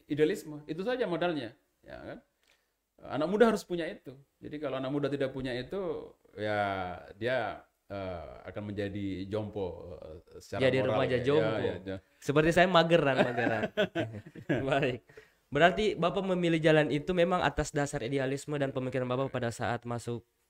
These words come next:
Speaker 2: kuliah ya, Pak,
Speaker 1: Ya,
Speaker 2: ya? Masuk
Speaker 1: ya,
Speaker 2: kuliah.
Speaker 1: ya. Panggilan, eh, sejak muda saya suka membaca.
Speaker 2: Iya.
Speaker 1: Ya. Dan dalam bacaan-bacaan itu saya menemukan satu bacaan yang ketika dikontekskan dengan, eh,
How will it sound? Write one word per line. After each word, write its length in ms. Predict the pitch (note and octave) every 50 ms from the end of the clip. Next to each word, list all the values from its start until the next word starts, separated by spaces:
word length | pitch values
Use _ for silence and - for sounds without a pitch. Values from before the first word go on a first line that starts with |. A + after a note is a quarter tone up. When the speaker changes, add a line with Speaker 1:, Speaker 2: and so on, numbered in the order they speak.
| _ _
Speaker 2:
kuliah 400 | - - C3+ C#3+ D3+ D#3 D3 B2+
ya, 120 | A#2 A#2+ C3
Pak, 80 | F3
Speaker 1:
Ya, 80 | F3+ D#3+
Speaker 2:
ya? 100 | C#3+ B2+ A#2 A2+
Masuk 220 | A2 A2+ C3 D#3+
Speaker 1:
ya, 80 | D#3+ C3+
Speaker 2:
kuliah. 220 | - A#2+ A#2+ A2 A2
Speaker 1:
ya. 140 | A2 A#2 G2 E2 -
Panggilan, 400 | - C3 C#3 D#3 F3 F3+ E3+ C#3+ - - _ _ _ _ _ _ _ _ -
eh, 840 | A#2+ A#2+ C3+ C#3 C#3 C#3+ C#3+ C#3+ C#3 C#3 C#3 C#3 C#3 C#3 C#3 C#3 C3 A2 E2 B1 - - G#2
sejak 480 | G#2+ - - - - B2+ A#2+ C3 B2 -
muda 240 | C#3 C3+ B2+ D3+ E3
saya 160 | D#3 D3+ D3
suka 560 | C#3 B2+ A2+ - G#2+ G2 F#2 F2+ D#2 C#2 - - - - _ _
membaca. 540 | - G#2 G#2 G#2 G2+ F#2+ F#2 - G2 - A#3+ _ _ _ _ -
Speaker 2:
Iya. 180 | - A2 A2 G#2+ G2
Speaker 1:
Ya. 80 | D#2+ - - - _ _ _ _ _
Dan 280 | - F#2+ F#2+ G2 G2
dalam 200 | G2+ G#2 G#2 G#2
bacaan-bacaan 640 | G#2 G#2 G2+ A2+ G#2+ G#2+ G#2 G#2 G2+ A2 G#2 G#2 G#2+
itu 340 | A2 C3+ C#3+ A#2+ A2+ -
saya 220 | F2+ - A#2 G#2+ A#2+
menemukan 720 | C3+ B2 A#2+ A2+ G#2+ G#2+ G#2 - B2+ C3 C#3+ C#3+ B2+ G#2+ - - - - - - - E2+ - _ _ - -
satu 320 | - - G#2+ G#2+ - -
bacaan 560 | C3+ A#2+ A#2+ A#2 - A2+ A2 - D#3+ D#3 C#3
yang 240 | A2 A#2+ A#2 A#2 A#2
ketika 400 | - A2+ - B2+ B2 - B2+ A#2+
dikontekskan 920 | A2+ A#2+ - - - - B2+ - - B2+ A2 - D#3+ D#3+ - - D#3 D3 C#3
dengan, 400 | A#2+ A#2+ A#2 A#2 A2+ A2 G#2+ G2+ F#2+
eh, 560 | F#2+ A2 A2 G#2 G2+ G2+ G2 F#2+ F#2 F#2